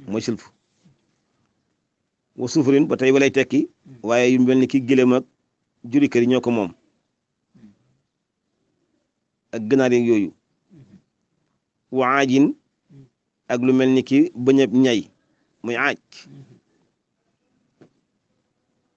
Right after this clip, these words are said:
Wa xasabiritin, ak bant dunq ba, waxoon naa leen ko démb,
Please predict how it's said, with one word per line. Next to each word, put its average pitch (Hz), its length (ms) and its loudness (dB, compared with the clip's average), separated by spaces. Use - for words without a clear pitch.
Wa 107 140 -8
xasabiritin, 139 640 2
ak 117 140 -4
bant 139 240 0
dunq 147 280 0
ba, 104 120 -2
waxoon 123 180 0
naa 135 100 2
leen 127 120 0
ko 131 100 -2
démb, 120 260 -2